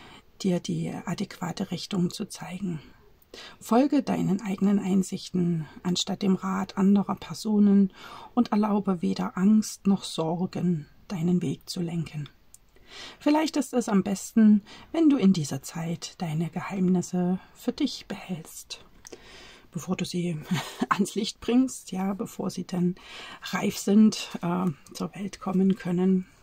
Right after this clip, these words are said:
ja. Ja, das können natürlich einfach auch, äh,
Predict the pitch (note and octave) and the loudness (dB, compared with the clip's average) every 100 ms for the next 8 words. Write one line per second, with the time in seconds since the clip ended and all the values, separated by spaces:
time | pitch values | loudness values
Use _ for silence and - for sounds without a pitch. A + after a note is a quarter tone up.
0 | - E3+ F3+ F#3+ - _ - - - - | -12 -8 -2 -4 -4 _ -20 -16 -16 -4
1 | C4+ B3 F#3 D#3+ - F3+ F3+ E3+ - - | 2 2 2 -8 -4 0 2 0 -4 -20
2 | - - - - - - - - G3+ F3 | -20 -20 -16 -14 -14 -20 -14 0 2 2
3 | - F#3+ F#3 G3+ F3 F3 E3+ G3 F3+ - | 0 -2 -2 -2 -4 -4 -4 -4 -6 -10
4 | - - - - - F#3+ F#3 F#3 | -20 -20 -20 -18 -4 0 2 2